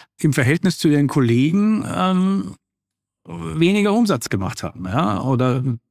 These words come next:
ja, die, diese Balance zu finden ist schwierig, aber man muss als Makler einem das immer wieder bewusst machen. Äh, wie viele Objekte kann ich handeln? Wie viel, äh, machen Sinn? Ähm, wie viel davon, äh, sollte ich umsetzen? Wie viel soll ich auch, sollte ich auch reinnehmen? Oder,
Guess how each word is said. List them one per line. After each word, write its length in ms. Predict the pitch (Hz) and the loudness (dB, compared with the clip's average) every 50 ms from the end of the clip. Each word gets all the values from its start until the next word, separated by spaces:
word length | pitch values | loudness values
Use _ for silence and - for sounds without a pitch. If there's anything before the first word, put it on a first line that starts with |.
| _ _ _ _ | _ _ _ _
ja, 300 | - 120 135 175 - 156 - - _ - | -4 -2 -2 -2 -2 -4 -6 -10 _ -4
die, 140 | 160 160 | -2 0
diese 200 | 143 175 160 139 | 2 2 2 2
Balance 440 | 127 143 131 123 127 202 220 - - | 2 2 2 2 2 2 0 -2 -2
zu 100 | - 185 | -2 -2
finden 400 | 160 - 180 180 196 185 185 160 | 0 2 2 2 2 2 2 2
ist 100 | 156 143 | 2 0
schwierig, 760 | - - - 123 131 139 175 185 - 262 247 - - - - - - | -2 0 0 2 2 2 2 2 0 -2 -2 -4 -8 -14 -16 -12 -6
aber 260 | - 147 160 165 170 | -4 -2 0 0 2
man 200 | 156 170 175 175 | 2 2 4 4
muss 380 | 175 180 196 - - - - - | 4 2 0 0 -4 -6 -8 -4
als 220 | - 165 160 127 | -2 0 2 2
Makler 380 | 139 135 135 165 185 - 196 165 | 2 2 2 2 0 0 0 0
einem 220 | 156 175 180 170 | 2 2 2 2
das 180 | 165 170 139 165 | 2 2 2 2
immer 160 | 180 180 165 | 2 2 2
wieder 160 | 170 160 165 | 2 2 0
bewusst 420 | 165 170 139 143 165 175 - - - | 0 0 2 2 2 2 0 -2 -4
machen. 440 | - 107 92 78 78 78 - - 92 | -2 -2 -2 -2 -4 -6 -10 -10 -10
Äh, 400 | 92 98 113 117 117 123 127 123 | -6 -4 -2 0 0 0 0 0
wie 140 | 131 139 131 | 0 0 2
viele 180 | 135 143 131 135 | 2 2 2 2
Objekte 320 | 131 143 151 139 - 143 | 2 0 0 0 -2 -2
kann 220 | 131 - 120 117 | 0 2 2 4
ich 160 | 123 117 - - | 2 2 2 2
handeln? 800 | 190 202 202 196 185 185 180 180 175 175 175 170 156 156 143 135 | 2 4 4 4 4 4 4 4 2 2 2 2 2 0 0 0
Wie 80 | 131 | 0
viel, 400 | 120 - 135 127 127 127 131 127 | 0 0 2 2 4 4 2 2
äh, 240 | 123 123 123 120 120 | 2 2 0 0 0
machen 400 | 113 123 127 127 123 127 139 131 | 0 2 0 0 2 2 2 2
Sinn? 560 | 107 147 180 202 202 196 185 180 175 175 165 160 | 4 4 4 4 4 4 4 4 2 2 0 0
Ähm, 840 | 143 - 135 139 135 131 135 135 131 135 135 - 131 135 131 131 139 | -2 -2 0 0 2 2 2 2 2 2 0 0 -2 -2 -2 0 0
wie 100 | 139 131 | 0 0
viel 220 | - 143 139 131 | 0 0 2 2
davon, 1000 | 131 139 123 - 131 131 131 127 135 135 131 127 117 117 117 117 127 123 120 120 | 2 0 2 2 4 4 4 4 2 2 0 -2 -2 -4 -4 -4 -4 -4 -4 -4
äh, 40 | 120 | 0
sollte 260 | 113 143 139 131 131 | 0 2 2 2 2
ich 80 | 117 120 | 0 2
umsetzen? 1040 | 190 202 208 185 190 180 165 156 - - - 170 156 156 156 156 151 147 147 139 135 | 2 2 2 2 2 2 0 -2 -4 -2 0 2 4 4 4 2 2 2 2 2 2
Wie 120 | 139 135 | 0 2
viel 120 | - 143 | 2 2
soll 140 | 123 131 131 | 2 2 2
ich 120 | 131 127 131 | 2 0 -2
auch, 100 | 127 117 | -2 -2
sollte 200 | - 135 123 135 | 0 0 0 0
ich 140 | 113 123 | 0 -2
auch 100 | 117 - | -2 0
reinnehmen? 500 | 139 147 196 214 196 190 190 185 185 165 | 0 0 2 2 2 2 2 2 2 2
Oder, 220 | 147 139 139 135 | 0 0 0 -2